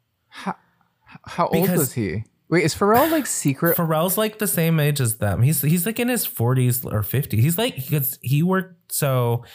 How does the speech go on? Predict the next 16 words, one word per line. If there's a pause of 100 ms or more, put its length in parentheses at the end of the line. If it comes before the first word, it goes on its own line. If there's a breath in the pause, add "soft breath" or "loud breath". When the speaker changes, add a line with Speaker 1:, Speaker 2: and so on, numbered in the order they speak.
(400 loud breath)
Speaker 2:
the
same
guy (240)
who
discovered,
his
name
was
Kenny
Ortiz.
He's
an
A
and
R
guy,